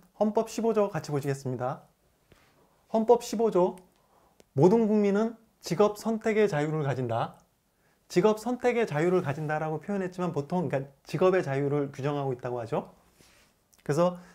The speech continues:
직업의 자유의 그 내용에 대해서 한번 같이 보도록 하겠습니다. 일, 직업의 자유의 의의. 직업의 자유라 함은 자기가 선택한 직업에 종사하여 이를 영위하고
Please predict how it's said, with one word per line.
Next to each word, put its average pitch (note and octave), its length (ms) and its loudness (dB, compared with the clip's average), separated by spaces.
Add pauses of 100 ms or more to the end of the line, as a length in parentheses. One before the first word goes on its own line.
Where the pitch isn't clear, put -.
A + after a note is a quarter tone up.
직업의 G3+ 500 4
자유의 E3+ 640 2
그 C#3 80 0
내용에 D#3 540 2
대해서 C#3+ 200 -4
한번 C#3 260 -4
같이 C#3 380 -6 (100)
보도록 C3 300 -2
하겠습니다. D3 560 -2 (2750)
일, D#3 380 2
직업의 G#3 480 6
자유의 E3+ 520 2
의의. E3 440 4 (300)
직업의 G3 420 4
자유라 D#3 320 0
함은 F3+ 440 -2 (280)
자기가 F3+ 480 0
선택한 A3+ 680 -4
직업에 F3 420 0
종사하여 E3 840 -2 (360)
이를 F3 360 4
영위하고 E3 960 2